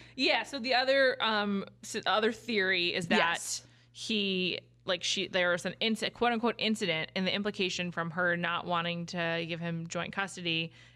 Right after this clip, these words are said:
Speaker 1: and other rumors in the press is that, like, that he, she was concerned about his parenting and, like, his, um, alcohol and potentially drug consumption. That's, like, completely, that's completely unconfirmed. But that's, like, kind of, like, a swirling rumor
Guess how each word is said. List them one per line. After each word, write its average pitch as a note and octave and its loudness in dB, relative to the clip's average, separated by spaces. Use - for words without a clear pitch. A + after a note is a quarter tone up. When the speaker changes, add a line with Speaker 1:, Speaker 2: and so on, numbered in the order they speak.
Speaker 1:
and F3 0
other F3 -2
rumors F3+ -2
in E3 -6
the E3 -8
press G#3 0
is - -4
that, F#3+ 2
like, F3 -2
that F3+ -2
he, - -12
she - -2
was G3 -2
concerned F3+ -2
about F3 -2
his E3 -2
parenting A3+ 0
and, F3+ -2
like, E3+ -4
his, E3+ -2
um, D#3 -4
alcohol D#3 -4
and D3+ -8
potentially D#3+ -10
drug E3 -6
consumption. F#3+ -6
That's, E3+ -6
like, E3+ -6
completely, E3+ -4
that's F3+ -6
completely G3+ 0
unconfirmed. D#3+ -6
But - -14
that's, F3+ 0
like, F3+ -4
kind F3+ -2
of, E3 -4
like, F3 -4
a G3 -2
swirling F#3 2
rumor E3 -2